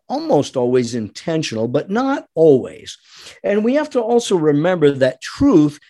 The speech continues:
can be stated from both sides as well. Remember that when the serpent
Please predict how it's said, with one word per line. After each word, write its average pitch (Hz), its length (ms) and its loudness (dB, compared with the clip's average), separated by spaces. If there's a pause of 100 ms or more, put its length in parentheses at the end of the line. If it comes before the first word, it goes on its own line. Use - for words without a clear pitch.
(140)
can 170 160 -10
be 160 120 -8
stated 139 520 -2
from 135 280 -2
both 127 320 -2
sides 113 640 -6
as 110 180 -8
well. 101 360 -4
Remember 185 420 2
that 175 180 2
when 165 220 0
the 139 80 2
serpent 151 640 -4